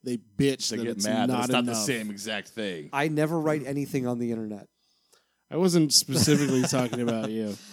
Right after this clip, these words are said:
Speaker 3: Let's get something straight.
Speaker 1: I
Speaker 3: I
Speaker 1: was
Speaker 3: do
Speaker 1: more
Speaker 3: not write
Speaker 1: talking shit
Speaker 3: ever.
Speaker 1: about people on the internet.
Speaker 2: I wrote a review for an album by the Flatliners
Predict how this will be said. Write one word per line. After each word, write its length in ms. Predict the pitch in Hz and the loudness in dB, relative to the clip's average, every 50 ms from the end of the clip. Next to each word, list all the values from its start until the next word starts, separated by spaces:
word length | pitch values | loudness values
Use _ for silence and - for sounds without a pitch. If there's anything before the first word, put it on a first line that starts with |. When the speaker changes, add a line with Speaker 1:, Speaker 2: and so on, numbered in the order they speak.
| - - | -14 -6
Speaker 3:
Let's 240 | 135 170 190 208 - | -2 0 0 0 0
get 180 | - 196 180 - | 0 0 0 2
something 460 | - - 190 170 160 - 180 170 160 | 0 2 0 0 0 0 -2 -2 0
straight. 400 | - - - - 156 135 123 - - | -2 -4 -2 0 0 0 -2 -2 0
Speaker 1:
I 120 | 135 147 170 | 4 6 6
Speaker 3:
I 20 | |
Speaker 1:
was 120 | - 160 151 | 6 6 8
Speaker 3:
do 120 | 170 185 214 202 | 8 10 10 10
Speaker 1:
more 80 | 185 | 8
Speaker 3:
not 400 | 180 190 180 180 170 175 175 147 | 6 6 4 2 0 -2 -2 2
write 540 | 156 175 175 165 165 160 - - - - - - | 4 4 4 4 2 0 -2 -4 -4 -4 -4 -2
Speaker 1:
talking 340 | - 165 151 151 - 160 151 | -2 0 0 0 -2 -4 -2
shit 360 | - - 151 139 123 120 113 - | 2 4 4 4 4 2 0 -2
Speaker 3:
ever. 580 | 180 180 175 143 - 165 160 135 113 104 92 - _ _ - - - - _ _ _ _ _ _ _ | -2 -2 -2 -2 0 2 2 2 0 -2 -8 -14 _ _ -20 -20 -20 -20 _ _ _ _ _ _ _
Speaker 1:
about 360 | - 123 123 117 113 113 - | -4 -2 0 0 0 -2 -2
people 240 | - 117 117 110 113 | 0 0 2 2 2
on 100 | 110 107 107 | 0 -2 -4
the 60 | 107 | -4
internet. 240 | 107 107 90 98 117 | -4 -2 -2 0 2
Speaker 2:
I 20 | |
wrote 180 | 120 120 123 123 | 2 4 4 4
a 60 | 123 | 4
review 560 | 120 117 107 98 90 90 90 90 92 92 92 90 | 2 2 2 2 0 -2 -2 0 2 2 0 0
for 320 | - - 95 90 90 90 | -2 -4 -4 -4 -4 -4
an 160 | 82 85 82 | -4 -6 -8
album 360 | 78 80 80 85 87 87 82 82 | -8 -8 -8 -8 -8 -8 -8 -8
by 160 | 78 80 76 | -8 -8 -8
the 100 | 73 80 | -10 -12
Flatliners 920 | - - 82 76 76 76 - 73 71 71 71 69 69 69 69 - - | -14 -12 -10 -8 -8 -10 -10 -12 -14 -14 -12 -14 -14 -14 -16 -16 -20